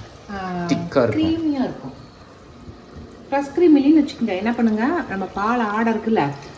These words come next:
Speaker 1: அந்த ஆடையை வந்து
Speaker 2: வெண்ணெய்.
Speaker 1: அப்படியே வந்து ஒரு மிக்சியில ஒரு ஓட்டு ஓட்டு அப்படியே ஊத்தி விடுங்க. அவ்வளவே தான். சரியா?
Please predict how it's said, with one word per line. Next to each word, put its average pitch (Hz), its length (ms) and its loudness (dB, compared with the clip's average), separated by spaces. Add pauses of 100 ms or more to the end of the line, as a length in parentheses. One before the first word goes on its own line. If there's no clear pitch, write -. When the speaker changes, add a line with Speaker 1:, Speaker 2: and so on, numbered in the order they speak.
(100)
Speaker 1:
அந்த 185 140 -6
ஆடையை 240 380 2
வந்து 190 200 2
Speaker 2:
வெண்ணெய். 196 160 2
Speaker 1:
அப்படியே 240 440 2
வந்து 226 320 4
ஒரு 175 420 2
மிக்சியில 214 360 0
ஒரு 180 200 2
ஓட்டு 233 220 4
ஓட்டு 226 200 4
அப்படியே - 340 0
ஊத்தி 180 200 0
விடுங்க. 147 260 -4 (420)
அவ்வளவே 156 420 -2
தான். 143 180 -4 (420)
சரியா? 208 360 0